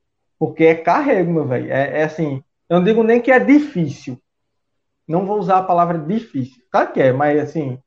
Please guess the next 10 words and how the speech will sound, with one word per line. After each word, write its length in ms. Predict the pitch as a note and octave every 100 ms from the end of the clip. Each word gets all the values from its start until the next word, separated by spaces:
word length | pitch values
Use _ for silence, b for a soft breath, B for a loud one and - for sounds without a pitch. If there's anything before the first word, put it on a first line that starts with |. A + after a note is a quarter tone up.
| _ _ _ _ _ -
tem 160 | F#3
gente 180 | F3 G3
que 100 | A3+
estuda, 520 | A#3 - C4+ C4 A#3+
pá, 260 | A3+ A3 A3
sempre 260 | G#3+ E4 -
tem 100 | E4+
uma 140 | D#4+
possibilidade, 720 | D4+ C4+ B3 A#3+ G#3 C#3+ C3+
né? 140 | A3